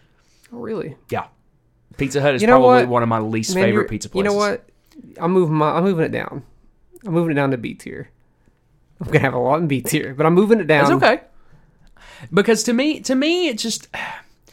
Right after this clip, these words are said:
Speaker 2: I feel like you, like you say, it's just bready. It's just so much
Speaker 1: Th-,
Speaker 2: bread
Speaker 1: that's why
Speaker 2: at
Speaker 1: I
Speaker 2: some
Speaker 1: go
Speaker 2: of
Speaker 1: with,
Speaker 2: them.
Speaker 1: dude, I, nobody ever does it, but I fully recommend the thin crust pizza. It's
Speaker 2: Mm-hmm.
Speaker 1: just better.
Speaker 2: Yeah.
Speaker 1: You'll feel better about yourself after
Speaker 2: Yeah.
Speaker 1: eating it too.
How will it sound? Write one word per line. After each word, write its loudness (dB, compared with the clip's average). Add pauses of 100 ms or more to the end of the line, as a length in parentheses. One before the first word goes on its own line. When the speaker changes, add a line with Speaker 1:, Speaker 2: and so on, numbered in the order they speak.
(380)
Speaker 2:
I 0
feel 0
like 0
you, -4
like -2
you -2
say, 0
it's -4
just -8
bready. -4 (200)
It's -6
just -4
so 0
much 0
Speaker 1:
Th-, -6
Speaker 2:
bread 6
Speaker 1:
that's 8
why 10
Speaker 2:
at 8
Speaker 1:
I 10
Speaker 2:
some 4
Speaker 1:
go 8
Speaker 2:
of 8
Speaker 1:
with, 0
Speaker 2:
them. -10
Speaker 1:
dude, 2
I, 2 (460)
nobody 2
ever 0
does 0
it, -4
but 0
I 4
fully -2
recommend 0
the -6
thin -10
crust -16
pizza. -10
It's -4
Speaker 2:
Mm-hmm. -4
Speaker 1:
just -8
better. -6
Speaker 2:
Yeah. -4 (140)
Speaker 1:
You'll -2
feel 2
better 2
about -4
yourself -6
after -6
Speaker 2:
Yeah. -8
Speaker 1:
eating -10
it -12
too. -14